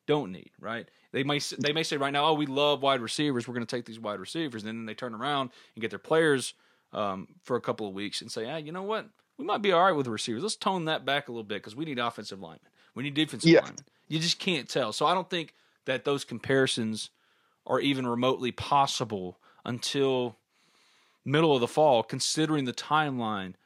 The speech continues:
Speaker 1: that recruiting is on right now with the covid nineteen pandemic.
Speaker 2: Right, and that's, that's assuming we have a football season. If they don't have a football season, I, God knows what recruiting's gonna look like.
Speaker 1: Oh, man.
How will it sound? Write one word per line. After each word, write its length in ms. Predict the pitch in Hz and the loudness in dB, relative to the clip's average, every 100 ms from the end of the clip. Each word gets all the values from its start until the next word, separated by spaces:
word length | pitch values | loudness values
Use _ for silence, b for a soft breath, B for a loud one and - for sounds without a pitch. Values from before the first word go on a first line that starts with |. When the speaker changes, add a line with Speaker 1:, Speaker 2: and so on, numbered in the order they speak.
| - | -2
Speaker 1:
that 100 | 113 | -2
recruiting 420 | 107 - 139 120 | -2 -4 -4 -2
is 100 | 107 | -4
on 180 | 131 135 | -4 -2
right 200 | 107 90 | -4 -4
now 240 | 104 104 | -6 -6
with 220 | 101 117 123 | -4 -4 -6
the 60 | |
covid 260 | 104 107 98 | -4 -4 -4
nineteen 340 | 95 80 87 80 | -6 -8 -8 -8
pandemic. 360 | 67 69 - _ _ _ _ - | -10 -12 -18 _ _ _ _ 2
Speaker 2:
Right, 320 | 117 110 104 - | 6 8 6 4
and 100 | 117 | 6
that's, 300 | - - - | 6 4 2
that's 340 | 113 135 - | 4 4 2
assuming 420 | 101 - 117 117 | -2 2 0 4
we 120 | 110 | 6
have 100 | 117 | 6
a 60 | 104 | 4
football 320 | 135 131 104 | 4 6 4
season. 340 | - 107 95 95 | 4 -4 -4 -2
If 80 | |
they 100 | - | 6
don't 140 | 127 143 | 8 8
have 120 | 110 | 6
a 40 | |
football 400 | 92 151 175 156 | 4 2 4 4
season, 340 | 104 120 139 117 | 4 0 -2 2
I, 180 | 107 - 92 | 2 0 0
God 320 | 113 139 104 | 4 4 4
knows 300 | 98 151 131 | 0 0 -2
what 160 | 98 - | -8 -14
recruiting's 480 | - 107 95 87 87 | -10 -10 -8 -12 -18
gonna 160 | 90 | -20
look 180 | 90 - | -18 -12
like. 220 | 78 78 _ _ _ _ _ _ _ _ - | -10 -10 _ _ _ _ _ _ _ _ -14
Speaker 1:
Oh, 160 | 90 76 | -12 -10
man. 380 | 67 71 65 | -10 -10 -12